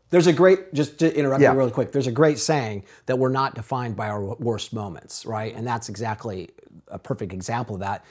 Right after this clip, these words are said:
Speaker 1: If you define Paul McDonald, the quarterback, by that one moment, he's a failure. And why would
Speaker 2: Correct.
Speaker 1: you ever give him a chance? But
Speaker 2: Correct.
Speaker 1: obviously that's not true.
Speaker 2: Well, here was an opportunity for me to come clean,
Speaker 1: Right.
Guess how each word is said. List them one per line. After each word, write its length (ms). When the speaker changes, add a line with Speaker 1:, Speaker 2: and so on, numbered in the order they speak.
Speaker 1:
If 160
you 100
define 500
Paul 380
McDonald, 440
the 60
quarterback, 540
by 140
that 160
one 240
moment, 360
he's 160
a 60
failure. 420
And 240
why 120
would 60
Speaker 2:
Correct. 120
Speaker 1:
you 60
ever 100
give 100
him 60
a 20
chance? 380
But 140
Speaker 2:
Correct. 140
Speaker 1:
obviously 260
that's 160
not 140
true. 160
Speaker 2:
Well, 100
here 100
was 120
an 60
opportunity 600
for 680
me 480
to 320
come 260
clean, 440
Speaker 1:
Right. 240